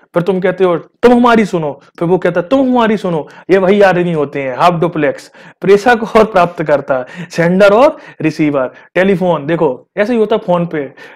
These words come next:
टेलीफोन या फोन, आपने बोला, उसने बोला, नहीं समझ में आया, फोन काट दो, सुनना ही नहीं है हमें, ठीक है। और कुछ लोग ऐसे होते हैं, इसी में भी रेडियो बन जाते हैं, वो बोलते ही रहता है, जैसे लड़का लड़कियों में यही होता है, गर्लफ्रेंड बॉयफ्रेंड में बिल्कुल यही कहानी होती है।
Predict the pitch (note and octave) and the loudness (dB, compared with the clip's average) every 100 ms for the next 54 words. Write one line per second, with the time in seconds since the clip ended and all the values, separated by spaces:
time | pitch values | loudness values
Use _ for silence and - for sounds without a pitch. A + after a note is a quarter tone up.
0 | - F3+ F3+ G3 G3 F#3+ F3 G#3 _ - | -2 0 2 2 0 0 -4 -4 _ -20
1 | - D#3+ F#3 G3+ G3+ G#3+ F#3+ E3+ D#3+ D3 | 0 0 2 0 2 4 2 0 -2 -2
2 | C#3+ G3 G3 G3 G3+ G3+ D#3 E3 C#3 B2+ | 0 -2 -2 -4 -2 -2 -2 -4 -2 -2
3 | C#3 - A3 A#3 G3 D#3 D3 B2+ A2+ A2 | -4 -4 -2 0 0 -2 -4 -6 -8 -12
4 | _ - - - G3 A3+ D3+ - - _ | _ -20 -16 -4 -2 -2 -4 -12 -20 _
5 | _ _ _ - F#3+ A#3 A#3+ A#3 A3 G#3+ | _ _ _ -2 0 2 2 4 4 4
6 | A#3 A#3 A#3+ A#3 G#3 G3+ A3+ A#3 A#3 A3 | 2 0 0 -2 -2 -2 2 2 4 4
7 | G3+ A#3 A3 G#3+ G#3 G3 F#3+ F#3+ G#3+ G#3 | 2 2 2 2 2 2 -2 2 2 4
8 | G#3+ G#3+ A#3+ A3 A3 G3+ G#3 F#3+ G3 G3+ | 2 2 0 0 0 0 0 0 -2 0
9 | A3 G3+ G3+ G#3 G3 F3+ F3 D3+ D3+ C#3+ | 0 0 -4 -4 -2 0 0 -2 -4 -8
10 | C3+ D#3+ F#3 F#3 G3+ F3 F3+ F3+ - G3+ | -8 -2 -2 -2 -4 -4 -4 -4 -4 -6
11 | F#3+ F#3 F#3 - G3+ F3+ F3 F#3 D#3+ E3 | -4 -4 -4 -2 -2 0 -4 -4 -4 -2
12 | E3 D3+ D#3+ F#3+ A3+ | -4 -8 -4 -2 -2